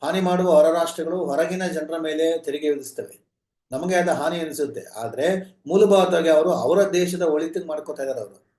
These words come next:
ಯಾಕೆ ಅವ್ರು ಜಾಸ್ತಿ ತೆರಿಗೆ ಮಾಡಿದ್ರೆ ಅಂದ್ರೆ ಅವ್ರ ದೇಶಕ್ಕೆ ಒಳ್ಳೇದು, ಒಳಿತಾಗ್ಲಿ.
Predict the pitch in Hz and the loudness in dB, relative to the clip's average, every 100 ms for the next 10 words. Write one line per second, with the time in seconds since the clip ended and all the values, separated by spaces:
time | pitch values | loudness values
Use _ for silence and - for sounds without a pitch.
0 | _ _ _ - 175 190 185 160 175 170 | _ _ _ 0 0 4 2 2 0 0
1 | 175 175 160 170 160 160 170 202 226 165 | -2 0 -2 -2 -2 -2 -4 -4 0 2
2 | 190 190 180 185 160 151 143 127 143 131 | 2 2 2 -2 -2 -2 -4 -6 -6 -6
3 | 117 117 - | -6 -8 -18